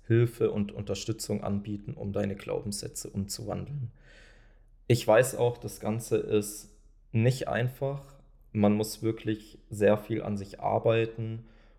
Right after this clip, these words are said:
und immer wieder auch seine, sich seinen Mustern bewusst werden und seinen Glaubenssätzen. Und das lässt sich natürlich auch nicht jeden Tag umsetzen, vor allem nicht in jeder Situation.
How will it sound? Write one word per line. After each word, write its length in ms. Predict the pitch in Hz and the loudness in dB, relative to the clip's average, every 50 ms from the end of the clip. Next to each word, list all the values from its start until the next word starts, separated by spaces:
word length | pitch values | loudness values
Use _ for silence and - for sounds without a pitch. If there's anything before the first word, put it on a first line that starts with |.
| _ _ | _ _
und 280 | - 110 104 101 101 - | 2 4 4 4 4 2
immer 320 | - 110 110 107 104 101 | -2 -2 0 2 0 0
wieder 260 | 104 104 101 - - | 0 0 0 0 0
auch 80 | 107 101 | 0 -4
seine, 760 | - - - 104 95 98 98 95 95 95 95 92 92 95 - - - - - | -4 -6 -2 0 0 0 0 -2 -2 -2 -2 -2 -4 -6 -8 -12 -20 -16 -8
sich 280 | - 107 104 101 - - | -4 -2 -2 -2 -2 0
seinen 460 | - 95 95 95 95 95 98 98 98 | 2 4 4 4 2 -4 -6 -8 -4
Mustern 560 | 104 101 104 120 123 - - - 127 120 107 | -2 2 4 2 2 2 -2 0 0 0 2
bewusst 520 | 104 117 107 113 113 113 - - - - - | 0 -2 -2 -2 -4 -4 -6 -10 -10 -4 0
werden 380 | 104 104 107 107 104 107 107 | 2 2 4 2 2 0 -4
und 220 | 101 101 101 101 101 | -4 -4 -4 -4 -4
seinen 460 | - 98 95 95 95 92 92 92 92 - - - - | -4 -2 -2 -2 -2 -4 -4 -8 -12 -14 -20 -20 -12
Glaubenssätzen. 1120 | - 98 101 101 107 110 120 127 123 - - 127 120 - - - - 120 117 123 123 - - - - - - - - - _ - _ _ - | -2 2 4 6 6 6 4 2 -2 -2 -2 -4 -4 -4 -6 -8 -4 -2 -2 -2 -2 -4 -8 -18 -20 -20 -20 -20 -20 -20 _ -20 _ _ 2
Und 260 | - 107 104 101 - | 6 6 6 6 4
das 160 | 104 - - | 2 0 4
lässt 220 | 101 101 98 - - | 4 4 4 4 -2
sich 160 | 107 101 - | -4 -4 -2
natürlich 540 | 101 98 - - 104 98 95 101 101 - - | -4 -4 -4 -2 -2 -2 -2 -2 -8 -6 -2
auch 260 | 104 95 92 - - | -2 -2 -2 -2 -6
nicht 300 | 104 95 92 87 - - | -6 -6 -6 -6 -8 -2
jeden 280 | 101 101 101 104 101 101 | 2 2 2 2 0 -4
Tag 280 | - 98 92 - - | -2 -2 -2 -2 -2
umsetzen, 540 | - 98 95 98 92 87 - - - - 101 | -4 -4 -4 0 0 0 0 0 -6 -6 -8
vor 180 | - - - - | -6 -6 -4 -4
allem 180 | 92 92 92 | -2 -4 -4
nicht 240 | 92 92 - - - | -8 -10 -12 -12 -8
in 160 | 98 92 92 | -8 -6 -4
jeder 240 | 92 101 98 101 101 | 0 0 2 2 2
Situation. 800 | - 110 104 - 104 95 95 - - - 110 104 95 95 95 | 0 -2 -4 0 0 0 0 0 -4 -6 -4 -4 -4 -4 -4